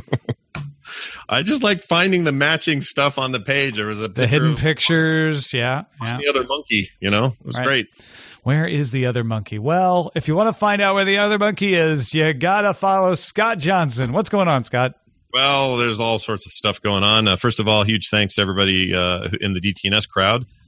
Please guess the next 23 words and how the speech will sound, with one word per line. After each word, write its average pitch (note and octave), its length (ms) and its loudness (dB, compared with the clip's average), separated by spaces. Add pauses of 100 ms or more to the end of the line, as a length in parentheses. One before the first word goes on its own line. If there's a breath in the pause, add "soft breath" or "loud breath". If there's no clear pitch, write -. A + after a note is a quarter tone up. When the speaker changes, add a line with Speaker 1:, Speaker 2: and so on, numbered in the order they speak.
(200 soft breath)
Speaker 1:
who G#2 120 2
a-, G2+ 140 0
all G2+ 280 0
came F#2+ 200 -2
out G2+ 180 -2
for G2 120 -8
the F2+ 280 -6
T A#2+ 180 0
M G#2 80 0
S G#2 240 0
meetup G#2 380 0
we G2+ 80 0
did G2 100 0
in F#2+ 60 -2
Vegas. G#2+ 340 2
Tom G2 240 0
and F#2+ 100 0
I F#2+ 120 2
were F2+ 100 0
there, G2+ 220 4
of F#2 80 -4
course, G#2+ 320 -2
with F2 100 -8